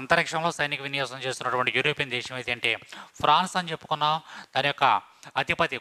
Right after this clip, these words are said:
కొత్త విభాగం పేరు స్పేస్ ఫోర్స్ కమాండ్ అని చెప్పుకున్నాం. స్పేస్ ఫోర్స్ కమాండ్ యొక్క అధిపతి మైకేల్ ఫ్రైడింగ్, మైకేల్ ఫ్రైడింగ్ పేరు గుర్తుంచుకోవాలి.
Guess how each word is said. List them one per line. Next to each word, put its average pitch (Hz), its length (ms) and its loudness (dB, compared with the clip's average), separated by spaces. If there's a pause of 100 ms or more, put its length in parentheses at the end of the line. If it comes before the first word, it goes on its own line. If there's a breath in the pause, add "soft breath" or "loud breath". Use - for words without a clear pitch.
కొత్త - 240 0 (120)
విభాగం 156 440 0
పేరు 147 240 2 (500 loud breath)
స్పేస్ 190 440 0
ఫోర్స్ 175 340 -2
కమాండ్ 147 320 0
అని 143 120 -6
చెప్పుకున్నాం. 139 400 -2 (440 loud breath)
స్పేస్ 190 300 0
ఫోర్స్ 190 240 -2
కమాండ్ 156 300 2
యొక్క - 200 -4
అధిపతి 151 420 -2 (100)
మైకేల్ 139 420 -2
ఫ్రైడింగ్, 160 360 0 (720 loud breath)
మైకేల్ 180 360 2 (340 soft breath)
ఫ్రైడింగ్ 165 360 2
పేరు 160 180 2
గుర్తుంచుకోవాలి. 131 600 2